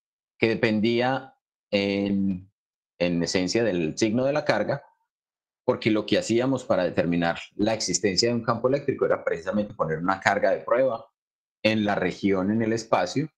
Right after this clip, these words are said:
que estaba siendo influenciada por una carga fuente. Entonces, si la carga de prueba, eh,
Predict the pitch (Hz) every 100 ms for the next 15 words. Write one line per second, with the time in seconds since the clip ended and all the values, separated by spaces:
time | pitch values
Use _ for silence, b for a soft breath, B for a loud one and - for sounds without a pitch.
0 | _ _ _ _ _ _ _ - 98 -
1 | 85 87 110 104 104 101 90 82 82 80
2 | 92 87 78 85 - 90 87 - 135 -
3 | - _ _ _ _ _ _ _ _ _
4 | _ _ - 80 87 80 - 101 120 120
5 | - 113 110 80 - _ _ _ _ _
6 | _ _ _ 95 95 92 92 90 -